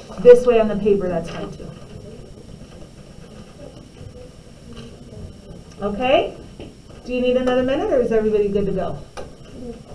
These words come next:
It looks like everybody's ready. Okay. Uh, so the first thing I wanna talk about with watercolors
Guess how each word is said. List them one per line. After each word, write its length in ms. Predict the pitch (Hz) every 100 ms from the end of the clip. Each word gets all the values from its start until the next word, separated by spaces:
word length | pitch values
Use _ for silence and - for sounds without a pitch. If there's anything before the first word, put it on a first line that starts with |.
| - - - - - - -
It 80 | 190
looks 260 | 202 196
like 180 | 190 180
everybody's 540 | 180 175 175 175 180 175
ready. 380 | 170 170 - -
Okay. 460 | - 240 247 180 - - - - 240 - -
Uh, 460 | 262 269 262 254 220
so 1000 | 208 - 392 415 - 240 220 294 - -
the 260 | 262 302 302
first 400 | 320 339 453 453
thing 280 | 359 320 311
I 200 | - 254
wanna 280 | 269 269 262
talk 300 | 269 240 240
about 320 | 202 190 185
with 140 | 208
watercolors 1120 | 196 208 214 202 202 - 180 165 160 208 -